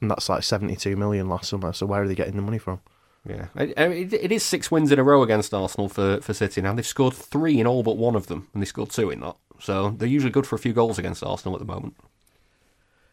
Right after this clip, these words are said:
Speaker 1: Yeah, I think, uh, yeah, ge-, generally over the years they've always been belting games, even, even when they were the dominant force and we were crap. You know, even thinking about, you know, that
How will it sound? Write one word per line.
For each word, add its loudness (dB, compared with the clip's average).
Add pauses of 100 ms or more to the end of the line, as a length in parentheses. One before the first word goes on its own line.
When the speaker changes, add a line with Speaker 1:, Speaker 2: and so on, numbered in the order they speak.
(120)
Speaker 1:
Yeah, 6
I 4
think, 4
uh, 6 (600)
yeah, 4
ge-, 0
generally 4
over 4
the 4
years 4
they've -2
always 4
been -4
belting 2
games, 0
even, 2
even 4
when 2
they 4
were 2
the 2
dominant 0
force -2
and -2
we 0
were 0
crap. -6
You -4
know, 0
even -2
thinking -4
about, 0
you -4
know, -4
that -2